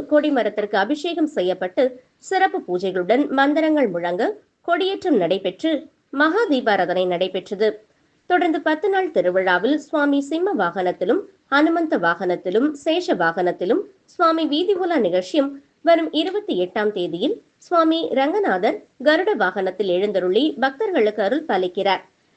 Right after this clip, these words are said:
விழாவின் முக்கிய திருவிழா வரும் முப்பதாம் தேதி திருத்தேர் வடம்பிடித்தல் நிகழ்ச்சி நடைபெற உள்ளது. இன்று நடைபெற்ற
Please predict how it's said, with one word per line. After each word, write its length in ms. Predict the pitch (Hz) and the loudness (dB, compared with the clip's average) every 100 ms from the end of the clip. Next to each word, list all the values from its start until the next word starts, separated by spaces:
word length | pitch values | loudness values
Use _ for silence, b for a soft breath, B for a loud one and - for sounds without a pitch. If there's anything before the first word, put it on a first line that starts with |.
| - | -6
விழாவின் 460 | 285 330 311 294 254 | -2 2 2 2 0
முக்கிய 220 | 220 254 226 | 0 0 0
திருவிழா 400 | 170 170 170 185 254 247 | 0 0 2 2 0 2
வரும் 220 | 277 285 262 | 2 4 2
முப்பதாம் 420 | 262 330 359 311 | 0 0 0 -2
தேதி 280 | 175 170 294 427 _ _ - | -6 -2 -4 -4 _ _ -4
திருத்தேர் 440 | 370 370 320 294 247 | -2 0 0 2 2
வடம்பிடித்தல் 540 | 269 370 392 359 311 | 2 0 0 0 0
நிகழ்ச்சி 280 | 190 185 220 180 | 0 0 0 0
நடைபெற 320 | 180 240 233 185 | 0 0 0 0
உள்ளது. 280 | 180 180 220 - _ _ _ _ - | 0 2 0 -2 _ _ _ _ -2
இன்று 220 | 349 370 392 | 0 2 2
நடைபெற்ற 420 | 247 240 233 247 | 0 0 -2 2